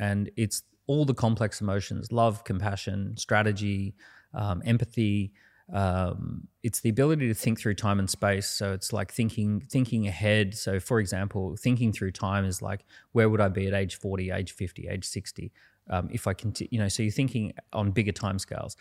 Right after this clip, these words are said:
Most millionaires think in decades. Um, and then you say, Okay, the thinking through space is zoom out to the level of the atmosphere, look down on Earth and say, "What's the market opportunity if I zoom out?"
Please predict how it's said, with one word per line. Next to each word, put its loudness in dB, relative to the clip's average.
Most 6
millionaires 2
think -2
in 0
decades. -8
Um, 4
and 2
then 4
you 2
say, 0
Okay, -2
the 2
thinking 4
through 0
space 0
is 0
zoom 2
out 0
to 0
the 0
level 2
of -2
the 0
atmosphere, -2
look -4
down 2
on -2
Earth 0
and -4
say, 0
"What's -4
the -2
market 2
opportunity -2
if -6
I 0
zoom 0
out?" -2